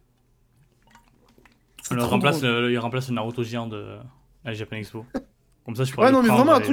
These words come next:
Speaker 2: l'offrir à
Speaker 1: massif.
Speaker 2: Cacao.
Speaker 1: Et ils le mettent à côté de la Tour Eiffel, genre il attaque la Tour Eiffel et tout, ça serait trop stylé.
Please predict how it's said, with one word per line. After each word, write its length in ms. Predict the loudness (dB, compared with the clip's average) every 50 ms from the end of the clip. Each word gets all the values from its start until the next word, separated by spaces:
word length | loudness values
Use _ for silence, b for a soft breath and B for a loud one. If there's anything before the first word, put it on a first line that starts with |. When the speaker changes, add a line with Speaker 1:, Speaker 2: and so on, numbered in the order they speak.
| 0 2
Speaker 2:
l'offrir 140 | 4 4 4
à 20 |
Speaker 1:
massif. 260 | 4 4 4 2 2
Speaker 2:
Cacao. 300 | 0 -2 -8 -10 -10 -12 _ _ _ b b b b b b b b b b 0
Speaker 1:
Et 40 | 0
ils 80 | 2
le 100 | 2 2
mettent 160 | 2 0 0 0
à 80 | -2
côté 240 | -4 -6 -8 -6 -6
de 60 | -6
la 100 | -6 -4
Tour 160 | -4 -2 -2
Eiffel, 240 | 0 0 2 2 0
genre 140 | 0 -2 -8
il 100 | -6 -6
attaque 300 | -6 -6 -6 -8 -8 -8
la 80 | -10 -8
Tour 180 | -8 -8 -8
Eiffel 220 | -6 -6 -6 -6 -6
et 20 |
tout, 100 | -6 -10
ça 140 | -14 -14 -16
serait 140 | -20 -20 -20
trop 120 | -20 -20
stylé. 280 | -18 -14 -14 -14 -14